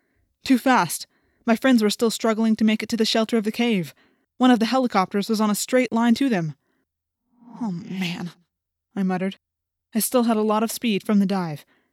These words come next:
I flapped hard, powering up to maximum speed. Straight at the helicopter.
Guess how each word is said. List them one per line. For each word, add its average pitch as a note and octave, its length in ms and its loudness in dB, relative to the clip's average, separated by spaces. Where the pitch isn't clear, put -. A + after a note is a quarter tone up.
I - 80 -6
flapped A3 320 0
hard, F#3 400 0
powering A3+ 400 2
up G3+ 140 -4
to G3+ 80 -4
maximum G3 500 0
speed. F3 420 -6
Straight - 440 -2
at G3+ 120 -6
the G#3 80 -2
helicopter. F3 680 -6